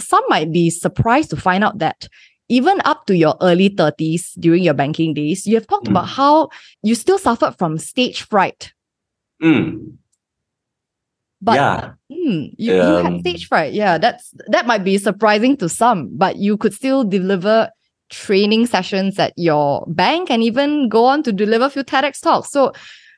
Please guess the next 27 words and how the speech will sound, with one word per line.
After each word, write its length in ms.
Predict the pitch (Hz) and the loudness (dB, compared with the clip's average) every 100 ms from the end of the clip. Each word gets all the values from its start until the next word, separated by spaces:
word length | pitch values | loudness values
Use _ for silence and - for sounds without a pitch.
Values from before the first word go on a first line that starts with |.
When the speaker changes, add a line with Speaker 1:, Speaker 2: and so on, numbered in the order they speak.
| - | -12
Speaker 1:
how 280 | - 370 453 | -2 0 2
did 160 | 240 | 2
this 260 | 202 320 - | 0 -2 -2
huge 240 | 311 285 - | -2 -2 -2
leap 340 | 196 262 - - - | 0 0 -2 -18 -20
happen 580 | - 214 - 269 156 175 _ | -6 -6 0 -2 -2 -10 _
from 420 | - 180 175 170 | 0 2 2 0
stage 320 | - 214 - | 0 -2 0
fright 260 | - 285 285 | 0 2 2
and 160 | 190 196 | 4 4
nervousness 580 | 202 196 226 226 240 | 4 2 0 0 -2
to 140 | - 190 | 0 2
then 340 | 175 185 190 | 2 2 0
ted 200 | - 202 | 0 0
X 360 | 185 - - - - - | 0 -4 -16 -18 -20 -18
speaker? 460 | - 202 190 185 - | -2 0 2 0 -2
Speaker 2:
Yeah, 380 | 90 80 78 82 - | -6 -6 -8 -12 -14
it 120 | 95 90 | -10 -4
took 120 | 92 | 0
me 200 | 104 101 | 0 0
twenty 340 | 95 87 87 | 0 -2 0
years. 440 | 87 85 85 - - | 0 0 -2 -8 -16
<laughs> 40 | - - - - - - 92 - - | -20 -20 -20 -20 -14 -10 -10 -12 -10
Speaker 1:
Wow, 140 | 165 127 170 | -4 -2 0
tell 200 | 233 240 | 2 2
us 120 | 240 | 2
more. 340 | 202 175 - | 2 2 2